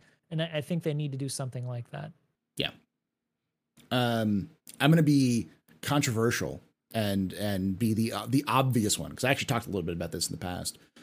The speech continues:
Speaker 2: uh, the previous week, which is, um, the Redeemer. And the reason why I don't like the Redeemer is many reasons, but one of the biggest problems I have with it is that it was supposed to be a ground-facing gunship.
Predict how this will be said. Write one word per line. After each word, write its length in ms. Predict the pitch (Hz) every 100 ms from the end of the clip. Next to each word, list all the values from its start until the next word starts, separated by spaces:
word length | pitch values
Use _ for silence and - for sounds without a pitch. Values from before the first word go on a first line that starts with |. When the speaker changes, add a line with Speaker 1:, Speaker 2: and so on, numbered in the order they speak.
| _ -
Speaker 2:
uh, 160 | 87
the 460 | 90 85 87 90 82 - - -
previous 520 | 110 92 92 - - - 90
week, 340 | 98 80 - _ _ _
which 200 | - 107 107
is, 340 | 101 90 - 98
um, 400 | 98 95 98 - -
the 720 | 104 98 117 117 117 113 113 -
Redeemer. 420 | 123 - 90 55 - _ _ _ _ _ _ _ -
And 360 | 107 107 104 98
the 120 | 113
reason 260 | 139 170 175
why 220 | 147 139
I 120 | 117
don't 160 | 127 110
like 140 | 117
the 80 | 123
Redeemer 400 | 127 90 73 110 - _ _ _ _ _ -
is 180 | 113 101
many 200 | 131 127
reasons, 480 | 87 82 - - - _ _ _ _ -
but 400 | 98 117 101 - _ _ _ -
one 180 | 120 156
of 60 |
the 60 | 156
biggest 300 | 131 139 -
problems 320 | 117 110 110
I 80 | 101
have 240 | 98 104
with 120 | 95 92
it 200 | 90 -
is 220 | 101 104
that 220 | 98 -
it 120 | 104 113
was 160 | 113
supposed 460 | - - 135 139 -
to 60 |
be 180 | 143 135
a 80 | 113
ground-facing 760 | - 101 107 104 101 92 90
gunship. 460 | 82 82 80 -